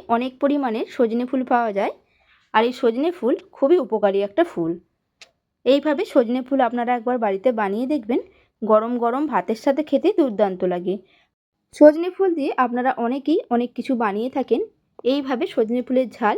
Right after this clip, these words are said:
বানিয়ে দেখবেন। রেসিপিটি আপনাদের কাছে ভালো লেগে থাকলে বন্ধুদের সাথে শেয়ার করার অনুরোধ রইল। তাহলে দেখে নিন আমি কিভাবে বানিয়ে ফেলবো সজনে ফুলের ঝাল। সবার প্রথমে আমি নিয়ে নিয়েছি সজনে ফুল। এখানে একশো গ্রাম সজনে ফুল আছে।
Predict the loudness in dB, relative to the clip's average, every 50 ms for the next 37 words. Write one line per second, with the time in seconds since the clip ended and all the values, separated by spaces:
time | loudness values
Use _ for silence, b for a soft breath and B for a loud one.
0 | -4 -4 -2 0 0 0 0 -2 -4 -2 -4 -4 -4 -2 -2 -2 0 0 0 -2
1 | -2 -4 -6 -2 0 -2 -2 0 -2 -2 -4 -2 -4 -4 -4 -4 -4 -2 0 -2
2 | 0 0 -2 -4 -4 -4 -4 -4 -2 -2 -2 -2 -2 -2 -2 -2 0 0 -2 -2
3 | -2 -4 -6 -6 -6 -2 0 0 0 0 0 -2 -2 -2 -2 -2 -4 -4 -2 -2
4 | -4 -4 -2 -2 -2 -2 -2 -4 -6 b b b b b b b b b 0 2
5 | 2 2 0 0 -2 -4 -2 -2 -2 -2 -2 -2 -2 -2 -2 -2 -2 -2 -2 0
6 | 0 0 0 -2 -2 -4 -4 -4 -6 -6 -2 -2 -2 0 0 -4 -6 -2 -2 -2
7 | 0 0 -2 -4 -4 -2 0 0 0 -2 -2 -4 -4 -4 -4 -6 -10 -14 _ _
8 | _ _ _ _ _ _ _ 8 8 10 10 8 2 -2 -4 -4 -4 -2 -2 -4
9 | -4 -4 -4 -2 -2 -2 -2 -2 -2 -2 -2 -4 -4 -6 -6 -6 -8 -8 -2 0
10 | 0 0 2 -2 -2 -2 -4 -2 -2 -2 -2 -2 -6 _ _ _ _ _ _ _
11 | _ -4 -2 0 0 0 0 -2 -4 2 2 2 2 2 -2 -4 -4 -2 0 0
12 | 0 -2 -2 -2 0 -2 0 0 0 -4 -4 -2 -2 0 0 0 -2 -2 -2 -2